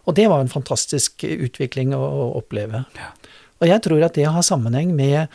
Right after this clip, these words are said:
Speaker 1: mer av det andre Tyskland som vokste frem eh, Willy Brandt hadde jo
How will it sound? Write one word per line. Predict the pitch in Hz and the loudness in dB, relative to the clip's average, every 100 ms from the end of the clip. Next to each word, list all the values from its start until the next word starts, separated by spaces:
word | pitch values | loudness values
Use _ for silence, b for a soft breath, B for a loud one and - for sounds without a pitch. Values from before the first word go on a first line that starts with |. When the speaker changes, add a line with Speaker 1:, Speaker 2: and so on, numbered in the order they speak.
| B B B B _ | B B B B _
Speaker 1:
mer | 175 147 135 | 4 6 6
av | 147 | 4
det | 180 | 2
andre | 180 185 139 117 131 | 4 4 4 2 0
Tyskland | 196 160 - 160 185 | 0 -2 -2 0 0
som | 185 180 | 2 0
vokste | 175 - - 180 | -2 -4 -4 -6
frem | - 175 202 160 98 - _ b b b b b _ | -2 2 4 4 2 -6 _ b b b b b _
eh, | 147 156 151 160 - | 4 6 6 4 0
Willy | 147 147 | 0 2
Brandt | 151 151 202 214 - | 2 2 2 0 -4
hadde | 165 143 | -2 2
jo | 151 160 160 | 2 4 2